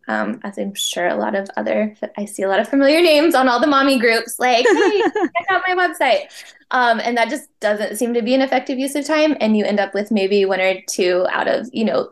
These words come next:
Speaker 1: thirty that you're commenting on 'cause you're competing with sixty other people. So I think really getting my website in a better place so that I'm not as reliant on the social media side of things would help free up other time.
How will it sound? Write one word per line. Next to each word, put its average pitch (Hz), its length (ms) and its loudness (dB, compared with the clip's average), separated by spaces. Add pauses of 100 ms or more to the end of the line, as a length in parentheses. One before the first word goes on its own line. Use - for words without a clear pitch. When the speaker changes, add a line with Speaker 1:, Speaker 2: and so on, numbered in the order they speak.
(180)
Speaker 1:
thirty 180 260 2
that - 140 -2
you're 208 120 0
commenting 220 440 0
on 262 200 4
'cause 240 180 -2
you're 185 260 -6
competing - 420 -2
with - 120 -4
sixty - 260 -6
other - 140 -6
people. - 280 -10
So 196 440 2 (460)
I 226 120 0
think 220 240 -2
really 208 260 2
getting 208 240 0
my 196 100 -2
website 190 400 -2
in 214 120 -2
a 202 60 0
better 185 200 0
place 190 380 -2
so 208 80 0
that 190 120 0
I'm 190 120 -4
not 180 160 -4
as 185 180 -2
reliant 180 540 -2
on 233 500 -4 (180)
the 196 120 -4
social - 320 -6
media - 260 -2
side 208 220 -2
of 208 100 -2
things 311 480 0 (240)
would 185 680 0 (160)
help - 360 -2 (440)
free - 160 -4
up - 120 -2
other - 200 -2
time. 226 460 -6